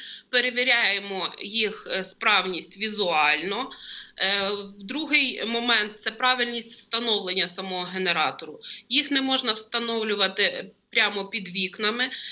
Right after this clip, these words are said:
Е, приблизно не менше шести метрів від, е, найближчого приміщення повинно бути.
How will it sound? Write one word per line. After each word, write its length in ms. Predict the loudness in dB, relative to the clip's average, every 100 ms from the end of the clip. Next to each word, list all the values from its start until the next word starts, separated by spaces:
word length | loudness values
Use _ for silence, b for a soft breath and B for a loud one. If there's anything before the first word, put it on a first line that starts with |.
| B -4
Е, 300 | -2 -2 -6 -12 _ _ _ _
приблизно 680 | 0 2 4 2 2 2 0
не 200 | 2 0
менше 360 | 2 2 2 0
шести 440 | 0 -4 0 0
метрів 800 | 2 2 2 0 -2 -2 -4 0
від, 400 | 2 2 0 0
е, 580 | 2 6 6 6 4 2
найближчого 760 | 2 0 0 0 2 0 -2
приміщення 720 | -2 -2 2 4 4 4 2 -2
повинно 480 | -2 -2 0 -2
бути. 440 | -4 -4 0 0